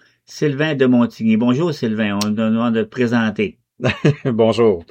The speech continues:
Speaker 2: mon nom est Sylvain de Montigny, je suis auteur, compositeur, interprète, producteur, réalisateur.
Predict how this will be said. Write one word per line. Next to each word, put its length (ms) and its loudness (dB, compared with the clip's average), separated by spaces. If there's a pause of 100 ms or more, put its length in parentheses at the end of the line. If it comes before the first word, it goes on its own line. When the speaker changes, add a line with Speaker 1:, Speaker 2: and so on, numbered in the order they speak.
(160)
Speaker 2:
mon 120 0
nom 140 2
est 20 2
Sylvain 280 0
de 60 4
Montigny, 400 0
je 60 -2
suis 260 -2
auteur, 600 0
compositeur, 680 -4
interprète, 540 -6 (360)
producteur, 640 2
réalisateur. 680 2